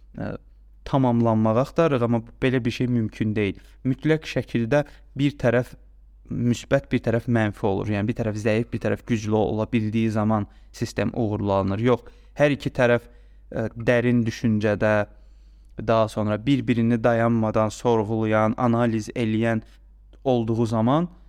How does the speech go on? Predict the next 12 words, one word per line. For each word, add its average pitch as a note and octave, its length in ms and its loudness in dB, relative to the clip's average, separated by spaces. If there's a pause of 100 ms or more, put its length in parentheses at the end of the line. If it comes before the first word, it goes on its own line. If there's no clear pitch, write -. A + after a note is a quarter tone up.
(200)
burada D3 160 -2
sıxıntılar A2+ 500 0
yaranmış F#2+ 420 -4
olur. - 260 -8 (920)
Mütləq C#3+ 320 0
tərəflərdən A#2+ 640 2
birinin A#2 380 0
bir A2+ 140 -2 (340)
boşluğu, B2 600 0 (240)
digər A#2+ 280 2
tərəfin A2+ 420 0
isə C#3+ 200 -4